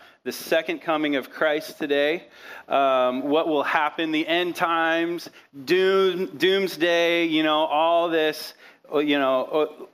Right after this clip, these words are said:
this thing that we all look forward to, um, 'cause we believe as Christians that Jesus is coming back one day. We believe that Christ will return, that he will,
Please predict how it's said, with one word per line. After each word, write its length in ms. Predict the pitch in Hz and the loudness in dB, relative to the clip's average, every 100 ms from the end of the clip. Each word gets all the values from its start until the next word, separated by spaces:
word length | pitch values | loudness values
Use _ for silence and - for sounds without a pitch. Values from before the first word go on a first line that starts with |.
| - 165 - - | -20 -20 -18 -14
this 320 | 170 143 135 143 | -2 -2 -2 -2
thing 300 | 185 175 170 | 0 2 0
that 100 | 143 | 2
we 120 | 147 | 2
all 280 | 156 165 165 | 2 2 2
look 200 | 170 170 | 0 0
forward 360 | 165 151 147 143 | 0 2 0 0
to, 360 | 151 139 143 143 - - - - | 2 2 0 -6 -18 -16 -16 -4
um, 300 | 139 147 143 | 0 0 -2
'cause 240 | 143 160 151 | -4 -4 0
we 140 | 196 | 0
believe 360 | 175 180 196 165 | 2 0 0 0
as 120 | 165 | -2
Christians 560 | - 175 - 170 156 | -2 -2 0 -2 0
that 200 | 147 135 | 0 -2
Jesus 540 | 123 147 165 160 151 135 | -2 0 0 0 -2 -4
is 80 | 123 | -2
coming 340 | 139 131 123 | -2 -2 -2
back 280 | 113 104 - | -2 -2 -6
one 140 | - - | -16 -16
day. 220 | 107 - - _ _ - - 135 | -14 -14 -18 _ _ -20 -8 -2
We 100 | 143 | 2
believe 320 | 160 165 156 | 4 2 2
that 180 | 151 - | -2 -4
Christ 540 | - 175 180 175 - | -2 0 0 -4 -4
will 180 | 160 156 | -2 0
return, 600 | 151 143 143 123 107 113 | -2 -2 -2 0 -2 -2
that 140 | 127 | -2
he 200 | 143 175 | 0 2
will, 340 | 180 170 160 | 4 4 2